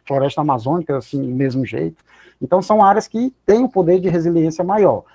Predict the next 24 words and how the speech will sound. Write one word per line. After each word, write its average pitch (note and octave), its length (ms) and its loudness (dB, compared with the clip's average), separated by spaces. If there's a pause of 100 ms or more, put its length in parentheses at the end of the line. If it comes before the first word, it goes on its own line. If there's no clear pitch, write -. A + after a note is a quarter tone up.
(160)
A E3+ 100 0
caatinga, - 380 -2
ela G3 120 2
não C#4 160 0
tem B3 200 -2
essa - 160 -2
resiliência. A#2+ 640 -6
Então, F#3+ 220 -2
você A3 200 -2
tá G#3+ 140 0
numa A#3 100 2
região A3 320 0
crítica, D#3+ 600 0 (320)
de - 80 -20
condições - 480 -4
críticas, C3+ 480 -2
de F3+ 100 -6
solo, C#3 480 0
de D3+ 100 -8
clima, C#3+ 420 0
você G3 260 -4
vai G#3 180 2
e - 20 -8
desmata, E3+ 720 -4